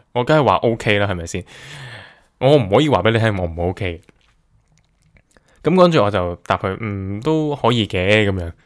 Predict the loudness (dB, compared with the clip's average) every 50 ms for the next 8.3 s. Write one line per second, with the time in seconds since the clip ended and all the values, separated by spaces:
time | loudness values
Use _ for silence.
0 | _ _ _ _ _ -8 -6 -4 -2 -2 0 0 0 0 0 -2 -4 -8 -12 -18
1 | _ _ _ _ _ -20 _ _ _ _ _ _ _ -2 0 0 2 2 0 0
2 | 0 0 -2 -2 -2 -2 -2 -2 -2 -4 -6 -4 -4 -6 -4 -4 -6 -4 -4 -4
3 | -4 -4 -4 -6 -6 -6 -8 -10 -12 _ -20 _ _ _ _ _ _ _ _ _
4 | _ _ _ -4 -4 -2 0 0 0 -2 -2 0 0 0 0 0 -2 -6 -12 -18
5 | _ _ _ _ _ _ _ _ _ _ _ -6 -4 -2 2 2 4 4 2 2
6 | 0 -4 -6 -10 -12 -10 -8 -6 -6 -4 -2 -2 0 0 2 0 0 0 0 -4
7 | -4 -6 -6 -8 -4 -4 -4 -2 -2 -4 -4 -4 -6 -8 -8 -8 -10 -14 -12 -4
8 | -2 0 0 0 -2 -4